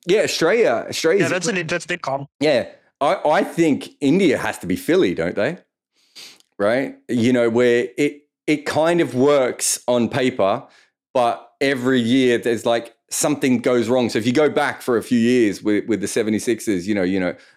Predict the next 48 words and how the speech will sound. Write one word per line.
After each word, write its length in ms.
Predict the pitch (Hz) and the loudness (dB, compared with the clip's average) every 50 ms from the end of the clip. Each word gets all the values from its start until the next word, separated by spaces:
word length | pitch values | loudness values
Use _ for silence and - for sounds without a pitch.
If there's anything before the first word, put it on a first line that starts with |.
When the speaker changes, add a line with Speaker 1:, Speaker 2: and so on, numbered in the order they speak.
| _ _ | _ _
Speaker 1:
um, 480 | - 101 98 95 95 92 92 95 - - | -4 -2 -2 0 0 0 -2 -2 -4 -2
with, 200 | 123 104 107 - - - | -2 -2 -4 -4 -8 -6
you 140 | 117 107 | -2 0
know, 120 | 107 104 95 | 0 0 0
Jimmy 320 | 87 - 131 131 131 120 | 0 0 0 0 0 0
Butler 360 | 123 135 120 123 - 131 120 | 0 0 -2 -2 0 -2 -4
coming 360 | 113 - - 127 113 110 107 110 | -4 -4 -6 -4 -2 -2 0 0
in. 400 | 113 113 110 110 107 110 110 107 | 0 0 0 2 2 0 0 0
Speaker 2:
The 100 | - 165 | -2 -4
Kawhi 480 | - - 175 175 170 175 185 180 175 | -4 -4 -4 -4 -4 -4 -4 -4 -4
bounce. 480 | 170 175 165 170 170 165 160 - - - | -2 -2 -2 -2 -4 -4 -4 -6 -4 -2
Speaker 1:
Yeah, 220 | 156 165 180 165 156 | 0 2 2 2 2
the, 260 | 131 135 - - - - | 0 -2 -4 -6 -4 -2
and 160 | 170 151 143 | 0 0 2
then 100 | 151 151 | 2 2
the 100 | 147 139 | 2 2
Kawhi 340 | - 151 143 143 147 147 131 | 2 2 4 4 4 2 2
bounce, 360 | 143 143 139 135 135 - - | 2 0 0 0 0 0 0
yeah. 320 | 143 135 135 135 131 - - | 2 2 2 0 0 -2 -2
And 200 | 139 127 131 139 | -2 0 2 2
then, 340 | 139 135 131 127 120 120 - - _ _ - | 2 2 2 2 0 -2 -4 -12 _ _ 0
you 100 | 127 123 | 0 2
know, 220 | 120 113 113 110 | 4 4 2 2
the, 300 | 107 101 113 131 127 - | 2 0 -2 -2 -2 -2
um, 440 | 127 120 120 113 113 113 110 104 - | -2 -2 0 0 0 0 -2 -2 -4
then 200 | - 127 139 131 | -4 -2 -2 -2
Harden 480 | 123 - - 143 143 151 147 143 143 135 | -2 -2 -2 0 0 0 0 2 0 0
coming 280 | 135 156 143 139 135 139 | 0 0 0 2 2 2
in, 220 | 139 139 139 135 | 2 4 2 2
but 120 | 135 123 | 2 0
Harden 300 | 110 131 131 131 135 135 | 0 0 -2 -2 0 0
not 160 | 135 135 - - | -2 -2 -2 -2
quite 280 | - 139 135 117 117 | -2 -2 -2 0 0
being 260 | - 135 135 135 135 | 0 0 2 2 2
where 220 | 127 131 131 131 127 | 2 2 2 2 2
they 100 | 131 127 | 0 0
needed 300 | 127 131 135 131 131 120 | 2 2 0 0 0 0
Harden 420 | 117 120 123 127 131 127 131 120 | 0 0 0 0 0 0 -2 -2
to 60 | 113 | -2
be. 560 | 110 107 120 120 120 120 123 123 120 120 117 - - - - - - | -2 -2 0 2 2 2 2 2 0 0 -2 -6 -12 -20 -20 -14 -6
Um, 500 | - 110 104 104 104 104 104 107 107 - - | -4 -2 -2 0 0 0 0 -2 -4 -4 -2
now 220 | 131 127 131 127 | 0 0 0 0
them 200 | 120 131 131 139 | 0 0 2 2
reshaping 560 | 135 147 151 156 - - 160 147 139 - 139 139 | 2 2 2 2 2 2 0 0 2 2 2 2
the 80 | 135 | 2
team, 540 | 135 139 170 156 147 147 147 147 151 151 143 - - - _ - | 2 2 0 2 2 2 2 2 2 0 -2 -6 -12 -10 _ -4
but 140 | 117 107 - | -2 -2 -2
that, 180 | 120 107 - | -4 -4 -4